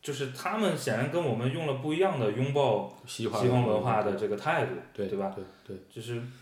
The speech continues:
Speaker 2: 包括说民族性格，对吧？咱中国的民族性格还是大包容，
Speaker 1: 嗯。
Speaker 2: 万物皆可以，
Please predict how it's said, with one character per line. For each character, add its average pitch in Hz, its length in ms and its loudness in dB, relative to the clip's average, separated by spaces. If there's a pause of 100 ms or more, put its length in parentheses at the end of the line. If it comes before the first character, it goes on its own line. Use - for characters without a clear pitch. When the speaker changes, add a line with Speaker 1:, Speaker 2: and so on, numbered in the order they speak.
(120)
Speaker 2:
包 220 120 2
括 240 120 -2
说 180 100 4
民 135 180 2
族 170 100 -2
性 180 320 0
格， 87 160 -6 (640)
对 98 120 -6
吧？ 90 80 -4 (140)
咱 101 160 -6 (600)
中 202 180 4
国 143 120 6
的 123 60 4
民 120 100 2
族 127 80 2
性 123 200 0
格 110 80 -2
还 107 140 -2
是 110 160 -2
大 123 180 -2
包 123 160 6
容， 117 460 2
Speaker 1:
嗯。 101 280 -6 (100)
Speaker 2:
万 120 200 2
物 107 60 -2
皆 113 140 2
可 104 180 -2
以， 101 220 -4